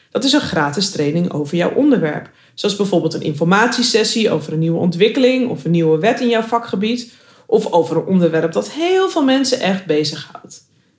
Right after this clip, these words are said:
Dus ben je H R-consultant bijvoorbeeld, kun je een online webinar geven over de gewijzigde wet, wet arbeidsmarkt in balans. Of als je teamcoach bent, hoe je je teams gemotiveerd houdt nu ze thuiswerken.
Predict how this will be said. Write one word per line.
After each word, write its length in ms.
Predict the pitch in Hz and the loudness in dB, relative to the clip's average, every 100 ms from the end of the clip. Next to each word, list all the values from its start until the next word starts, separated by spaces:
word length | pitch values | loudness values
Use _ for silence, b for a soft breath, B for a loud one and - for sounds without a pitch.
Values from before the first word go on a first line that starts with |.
| _ _ _ | _ _ _
Dus 260 | 202 202 - | -2 -2 0
ben 160 | 190 | 4
je 100 | 190 | 4
H 420 | 175 180 175 170 | 4 2 2 2
R-consultant 560 | 196 262 262 262 269 254 | 2 0 0 0 0 0
bijvoorbeeld, 600 | 254 269 262 269 302 - | 0 2 2 2 0 -2
kun 180 | 170 156 | -4 -2
je 80 | 160 | 0
een 100 | - | 0
online 300 | 175 175 180 | 0 2 2
webinar 380 | 208 226 220 | 4 4 2
geven 360 | 220 214 226 220 | 2 2 2 2
over 200 | 170 170 | 0 0
de 80 | 165 | -2
gewijzigde 680 | 175 170 175 180 190 202 190 | 0 2 2 2 -2 -2 0
wet, 280 | 208 202 | 0 -2
wet 280 | 175 190 196 | 0 0 0
arbeidsmarkt 680 | 202 208 202 202 202 202 202 | -2 0 0 0 -2 -2 -2
in 100 | 208 | -2
balans. 600 | 208 233 302 - - b b b b - | 2 2 0 -4 -8 b b b b -4
Of 180 | 220 | 0
als 160 | 180 - | 2 0
je 140 | 160 | -2
teamcoach 560 | - 247 254 247 240 240 | 2 4 6 4 2 2
bent, 460 | 226 233 247 247 - | 0 2 2 0 -2
hoe 120 | 170 | -2
je 140 | 151 151 | 0 -2
je 120 | 151 | 0
teams 320 | 247 262 254 | 4 4 2
gemotiveerd 680 | - 233 240 240 240 226 240 | 0 2 2 0 2 2 4
houdt 320 | 220 214 226 | 2 0 0
nu 100 | 220 | 0
ze 160 | 214 - | -2 0
thuiswerken. 920 | 208 202 196 196 190 185 180 190 | 0 2 0 0 0 0 -4 -6